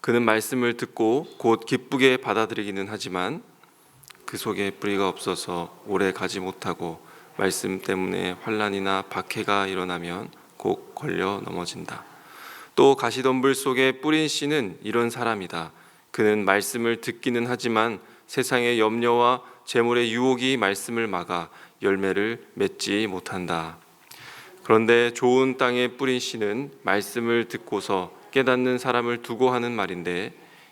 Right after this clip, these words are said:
이 사람이야말로 열매를 맺되 백 배 혹은 육십 배 혹은 삼십 배의 결실을 낸다.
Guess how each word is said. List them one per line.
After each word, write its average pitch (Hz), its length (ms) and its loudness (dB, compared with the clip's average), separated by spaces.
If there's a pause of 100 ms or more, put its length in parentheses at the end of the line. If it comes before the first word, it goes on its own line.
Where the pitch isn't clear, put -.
(120)
이 123 260 2
사람이야말로 113 1200 0
열매를 107 500 2
맺되 90 540 -6 (360)
백 107 300 -2
배 98 220 4 (180)
혹은 131 340 0 (140)
육십 101 420 -6
배 90 260 0 (160)
혹은 113 400 0
삼십 131 460 -4
배의 113 400 2
결실을 101 600 -2 (120)
낸다. 82 500 -8